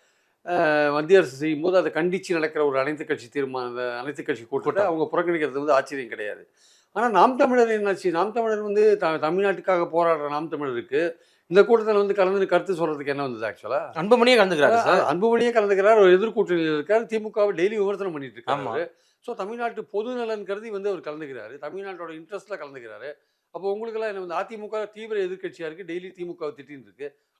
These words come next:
Speaker 1: அதுவுமே வந்து கலந்துக்குது. அப்புறம் பாஜகவுக்கு என்ன பிரச்சனை வந்து? அப்போ பாஜக இது மாதிரி கலந்துக்காத இருக்கிறதுலேருந்து ஒரு விஷயம் நமக்கு என்ன புரியுதுன்னா, அவங்க தமிழ்நாட்டுக்கு துரோகம் செய்யறதுக்கு ரெடி ஆயிட்டாங்கன்னு புரியுது. அதுதான் எனக்கு தெரியுது actually-ஆ.
Speaker 2: யாரு? நாம் தமிழர் கட்சி?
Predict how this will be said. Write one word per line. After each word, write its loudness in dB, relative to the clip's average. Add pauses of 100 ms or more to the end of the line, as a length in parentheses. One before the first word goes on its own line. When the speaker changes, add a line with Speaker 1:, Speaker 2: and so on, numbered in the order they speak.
Speaker 1:
அதுவுமே -8
வந்து -10
கலந்துக்குது. -8 (380)
அப்புறம் -12
பாஜகவுக்கு -4
என்ன -8
பிரச்சனை -14
வந்து? -8
அப்போ -6
பாஜக -10
இது -6
மாதிரி -10
கலந்துக்காத -4
இருக்கிறதுலேருந்து -10
ஒரு -10
விஷயம் -14
நமக்கு -16
என்ன -12
புரியுதுன்னா, -14 (300)
அவங்க -8
தமிழ்நாட்டுக்கு -8
துரோகம் -4
செய்யறதுக்கு -8
ரெடி -6
ஆயிட்டாங்கன்னு -10
புரியுது. -20 (400)
அதுதான் -14
எனக்கு -16
தெரியுது -14
actually-ஆ. -18
Speaker 2:
யாரு? -4
நாம் -6
தமிழர் -8
கட்சி? -14